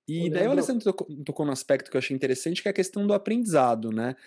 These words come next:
Speaker 1: Léo, conta pra mim, como é que você aprendeu a, a operar o robô? Você já tinha quando você se formou, na época de residência?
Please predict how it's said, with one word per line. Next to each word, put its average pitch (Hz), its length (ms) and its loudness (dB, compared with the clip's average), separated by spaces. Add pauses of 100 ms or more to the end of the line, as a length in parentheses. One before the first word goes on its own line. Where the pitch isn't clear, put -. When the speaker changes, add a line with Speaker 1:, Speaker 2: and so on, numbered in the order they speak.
(260)
Speaker 1:
Léo, 190 220 8
conta 294 220 2
pra 330 100 2
mim, 254 100 6
como 214 200 2
é 277 40 2
que 320 120 -10
você 214 320 0
aprendeu 139 760 4
a, 113 680 -2
a 120 60 0
operar 123 360 4
o 135 60 6
robô? 127 480 4
Você 151 140 -2
já 135 180 2
tinha 190 320 -2
quando 156 200 -4
você 139 440 2 (220)
se 143 160 -2
formou, 135 540 4
na 135 100 2
época 127 300 0
de 127 120 -8
residência? 131 760 0